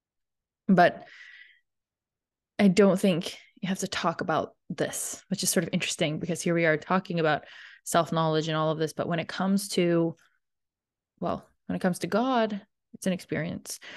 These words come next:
So <sighs> page ninety-one, "What good can come out of Nazareth? The unconscious, if not regarded outright as a sort of refused bin underneath the conscious mind, is at any rate supposed to be of merely animal nature.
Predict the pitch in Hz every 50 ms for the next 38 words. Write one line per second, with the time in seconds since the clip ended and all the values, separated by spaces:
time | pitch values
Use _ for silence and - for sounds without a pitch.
0 | - - - _ - - 180 175 175 175 175 160 - - _ _ _ _ _ _
1 | _ _ _ _ _ _ _ _ _ _ _ _ _ _ _ _ _ _ _ _
2 | _ _ _ _ _ _ 190 - - - - - - - 208 185 180 - 190 180
3 | 180 175 185 196 202 - 233 220 202 185 185 175 _ 185 190 190 190 - 190 185
4 | - - 190 185 180 180 175 175 175 _ - - - - - - - - 185 175
5 | 180 180 190 202 208 214 214 196 180 175 175 170 170 165 - _ - 185 185 185
6 | 180 - - 220 220 233 233 - 208 190 - 190 - 190 185 180 - 190 180 190
7 | 185 180 175 175 - - 185 185 160 190 185 175 175 175 - - 175 165 175 -
8 | - - 185 180 175 175 165 170 175 165 - - 180 185 185 185 180 180 _ -
9 | 170 170 170 - - 175 170 170 175 180 175 170 - - - - 180 175 170 -
10 | 160 - 196 208 208 202 196 190 185 175 - - - - - - - _ 190 180
11 | 185 180 185 185 196 202 202 196 185 180 180 180 - - - 185 175 185 180 180
12 | - - - 175 170 180 175 - - 151 165 180 180 180 180 185 185 185 190 196
13 | - - 185 185 180 180 175 175 175 170 175 196 214 202 - - 160 - - -